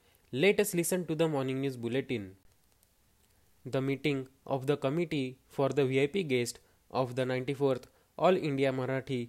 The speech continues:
Literary Convention was held under the guidance of Sudhir Sanklecha, Vishwas Thakur, Chief Coordinator of the Sammelan, and Mukund Kulkarni, Working President of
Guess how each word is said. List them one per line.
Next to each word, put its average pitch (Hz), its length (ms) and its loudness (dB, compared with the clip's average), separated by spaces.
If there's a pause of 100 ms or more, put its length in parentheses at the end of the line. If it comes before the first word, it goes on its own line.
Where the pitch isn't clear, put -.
(160)
Literary 139 380 -2
Convention 143 640 -2 (340)
was 127 300 0
held 123 300 0 (380)
under 135 300 -2
the 135 140 -2
guidance 127 400 0
of 143 200 2 (360)
Sudhir 139 320 0
Sanklecha, 123 520 -2 (520)
Vishwas 143 380 0
Thakur, 120 440 -4 (320)
Chief 180 220 -2
Coordinator 127 680 0 (260)
of 120 280 -2
the 127 60 -2
Sammelan, 123 600 -2 (500)
and 127 320 -2 (320)
Mukund 131 380 -2
Kulkarni, 143 580 -2 (280)
Working 147 360 0
President 135 480 0
of 139 260 0